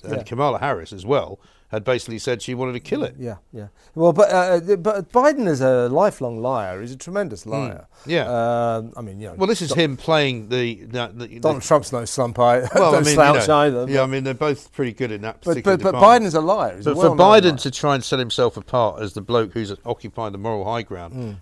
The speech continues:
Speaker 1: because he's the good guy, and, you know, we wanna resp-, we wanna respect our,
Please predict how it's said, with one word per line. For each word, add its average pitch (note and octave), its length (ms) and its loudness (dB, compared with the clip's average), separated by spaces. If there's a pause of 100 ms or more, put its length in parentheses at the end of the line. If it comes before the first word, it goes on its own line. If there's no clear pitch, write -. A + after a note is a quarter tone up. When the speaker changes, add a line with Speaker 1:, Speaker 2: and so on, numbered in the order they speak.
Speaker 1:
because G#2+ 340 -10
he's A#2+ 220 -6
the G#2 80 -14
good B2 260 -4
guy, F2 300 -12 (340)
and, G2+ 180 -10
you G#2 60 -10
know, F#2+ 140 -8
we G#2+ 160 -8
wanna G2+ 240 -8
resp-, G2 500 -10
we G#2+ 160 -8
wanna G#2 180 -10
respect - 640 -12
our, F#2+ 120 -10